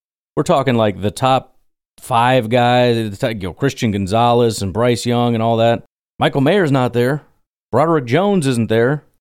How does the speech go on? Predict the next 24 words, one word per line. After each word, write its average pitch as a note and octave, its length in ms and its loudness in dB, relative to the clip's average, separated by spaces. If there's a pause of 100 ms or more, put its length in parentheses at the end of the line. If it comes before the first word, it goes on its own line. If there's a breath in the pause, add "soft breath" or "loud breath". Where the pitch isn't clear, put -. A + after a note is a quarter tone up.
(160)
I A#2+ 60 -2
don't G2+ 120 -2
think. - 200 -4
I C#3+ 80 4
don't B2 140 2
have F2+ 100 0
the E2 80 -8
list E2+ 240 -8
in E2 80 -10
front F#2 160 -4
of F2 40 -8
me. F#2 80 -2
I'm, C3 140 2
I'm C3 160 2
just C3+ 180 -2
saying. A2 320 0 (180)
I - 40 0
don't C#3+ 80 2
think C3 160 0
Lucas C#3+ 360 0
Van B2+ 280 0
Ness D#3+ 240 0
is G2 160 -4
there. F#2 380 -4